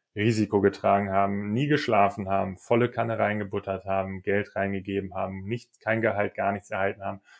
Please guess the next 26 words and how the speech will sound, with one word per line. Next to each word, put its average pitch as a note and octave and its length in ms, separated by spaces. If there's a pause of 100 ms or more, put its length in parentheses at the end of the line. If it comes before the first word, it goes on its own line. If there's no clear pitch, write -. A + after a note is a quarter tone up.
(140)
Und G2 160
dies-, A#2+ 220
für A#2+ 80
diese C3 240
Phase G#2+ 580 (180)
gibt G#2 160
es G#2+ 120
eben A2 160
dann G#2 160
diese G#2 160
Kompensation, G#2 880 (720)
die A2 100
dann A#2 220
auch G#2+ 200
eben G#2+ 260
je G#2 120
nachdem A#2 520
auch A2+ 380 (140)
gepaart A2+ 340
mit G#2 120
den G#2 100
Bedürfnissen A2 540
des G#2 160
jeweiligen G#2+ 580 (400)
eben G#2 160
nochmal G#2+ 500